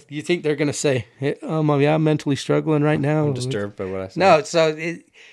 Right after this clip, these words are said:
Speaker 1: and that's how it was when I was early in my career. It was just, now they take people aside. And, and especially the, the new generation of staff isn't the same, got the same macho mentality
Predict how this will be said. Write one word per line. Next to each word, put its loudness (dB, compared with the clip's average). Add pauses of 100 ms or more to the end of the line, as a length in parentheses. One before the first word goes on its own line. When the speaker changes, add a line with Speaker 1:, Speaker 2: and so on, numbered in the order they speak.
(160)
Speaker 1:
and -6
that's 2
how 2
it -6
was -4
when -8
I -8 (540)
was -12
early -8
in -10
my -12
career. -14
It -16
was -18
just, -14 (1080)
now 2
they -2
take -8
people -12
aside. -12 (800)
And, -10
and -10
especially -4 (680)
the, -10
the -8
new -2
generation -4
of -16
staff -8 (140)
isn't -6
the -14
same, -8
got -10
the -14
same -10
macho -12
mentality -12